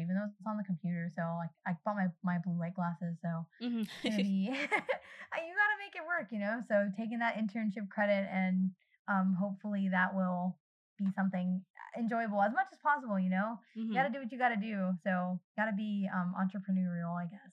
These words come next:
Speaker 2: Right, right, right. So, like, what, like, what exactly is that internship program? Like, is it, like, can you talk a little bit about, like, the structure and, like, what is it, like, what it's about?
Speaker 1: Yeah, so the internship,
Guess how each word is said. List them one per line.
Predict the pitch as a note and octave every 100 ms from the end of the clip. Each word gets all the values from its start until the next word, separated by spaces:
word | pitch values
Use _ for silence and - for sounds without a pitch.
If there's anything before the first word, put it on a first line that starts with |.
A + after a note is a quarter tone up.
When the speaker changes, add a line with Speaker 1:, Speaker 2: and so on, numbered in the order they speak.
| _ - -
Speaker 2:
Right, | G3+ A3+ B3 D#3+ -
right, | G3+ G#3+ F3+ E3+
right. | G3+ F3+ C#3 _ _
So, | - C#4
like, | C#4 G#3+ - _
what, | - G3 F#3+ C5 - _
like, | G3 F3+ - _ _
what | F#3 G3 D4
exactly | G#4+ A#3 B3+ A#3 G3
is | - G3+ F#3+ F3+ - _ _ - F3
that | F3 C#3+ - - -
internship | F3+ F3 D3 - D3+
program? | D3 C#3 G2 B2
Like, | D#3 C3+
is | - F3+
it, | F#3 F3 -
like, | E3 D3 _
can | -
you | F#3+
talk | G3 F#3
a |
little | F#3 F#3+
bit | F3+ F3
about, | E3 D3+ -
like, | D#3 -
the | D3
structure | - F3 E3 - E3 E3
and, | D3+ D3+
like, | D3+ D#3+
what | D#3
is | D3+ - - _ -
it, | E3 _ -
like, | D3+
what | E3 D#3+
it's | -
about? | D3+ D#3+ B3+ D3+ _ _ _ _ _ _ _ _ D3+ _ _
Speaker 1:
Yeah, | A3 G3
so | F#3+ A3
the |
internship, | A#3+ C4+ D#4 F#4+ G#4+ - F#4+